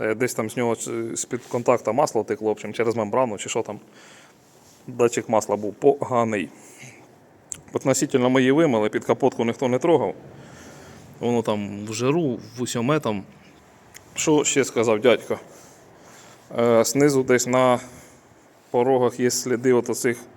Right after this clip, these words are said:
стапеля, чи як. Коротше, десь вона була втулена дуже крепко, що її, типа, цепляли знизу крабами, чи як-, якось він назвав, я не пам'ятаю. Не моя тема. І, е,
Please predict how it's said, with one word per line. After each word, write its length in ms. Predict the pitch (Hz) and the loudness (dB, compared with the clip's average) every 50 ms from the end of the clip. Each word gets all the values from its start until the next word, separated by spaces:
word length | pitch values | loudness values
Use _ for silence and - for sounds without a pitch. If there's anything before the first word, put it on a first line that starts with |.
| - - - - - - - - - - - - - - - - | -20 -18 -18 -18 -20 -18 -16 -16 -16 -14 -14 -16 -16 -18 -14 -10
стапеля, 520 | - - - 147 151 147 - 110 107 101 | -8 0 4 4 4 4 2 0 0 0
чи 140 | 101 - 117 | -2 -2 0
як. 180 | 113 110 98 - | 0 0 0 0
Коротше, 320 | - 113 120 117 - 117 | 2 2 2 2 2 2
десь 160 | 113 120 117 | 0 0 0
вона 160 | - 127 117 | 0 0 0
була 200 | 117 120 120 123 | 2 4 4 4
втулена 400 | 123 120 - 185 165 139 113 110 | 4 4 2 2 4 4 4 4
дуже 240 | 104 107 107 110 110 | 4 4 2 2 2
крепко, 340 | 104 117 107 104 - - 101 | 2 2 0 0 0 -2 -6
що 140 | - - 117 | -4 -4 -4
її, 200 | 113 117 117 113 | -2 -2 -4 -4
типа, 260 | 113 117 113 - 110 | -4 -4 -4 -4 -4
цепляли 400 | - - 110 120 120 117 110 113 | -4 -4 -2 0 2 2 2 0
знизу 280 | 110 123 117 110 110 101 | -2 -2 -2 -2 -2 -2
крабами, 420 | 107 135 156 143 120 107 101 98 | 0 0 0 2 0 0 0 -2
чи 120 | - - | -4 -4
як-, 100 | 117 165 | -4 -2
якось 260 | 156 135 123 120 - - | 0 0 0 0 0 0
він 80 | 110 | -2
назвав, 280 | 113 120 135 156 120 104 | -2 0 2 2 2 2
я 80 | 107 | 0
не 100 | 107 107 | -2 -2
пам'ятаю. 320 | 101 - 104 98 101 - - - - - - - - - - - - - - | -4 -4 -6 -8 -8 -12 -16 -20 -20 -20 -20 -20 -20 -20 -20 -20 -20 -12 -6
Не 120 | 123 117 | -2 0
моя 280 | 113 113 110 107 98 90 | 2 2 2 2 0 0
тема. 320 | - 107 104 98 107 - - - - - - - - - - - - - - - - - - - - | -2 -4 -6 -6 -8 -10 -12 -16 -20 -20 -20 -20 -20 -20 -20 -20 -20 -20 -20 -20 -20 -20 -20 -14 -6
І, 400 | - 160 175 185 185 185 185 190 180 - - - - - - - - - | -2 -2 0 0 0 0 -2 -2 -4 -6 -12 -20 -20 -20 -20 -20 -16 -12
е, 40 | - | -8